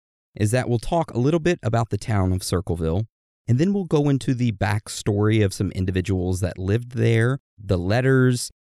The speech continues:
and then we'll get into some strange facts and findings, and then theories, and then wrap it all up with our own personal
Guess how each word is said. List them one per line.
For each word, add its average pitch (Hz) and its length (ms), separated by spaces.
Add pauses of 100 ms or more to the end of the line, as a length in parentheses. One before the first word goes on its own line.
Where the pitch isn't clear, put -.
(180)
and 95 180
then 107 200
we'll 101 140
get 107 200
into 104 260
some 87 160
strange 98 420
facts 90 300
and 82 140
findings, 113 720
and 90 180
then 85 280
theories, 131 580 (180)
and 101 140
then 98 140
wrap 104 260
it 107 60
all 104 180
up 98 160
with 92 120
our 104 200
own 98 340
personal 95 460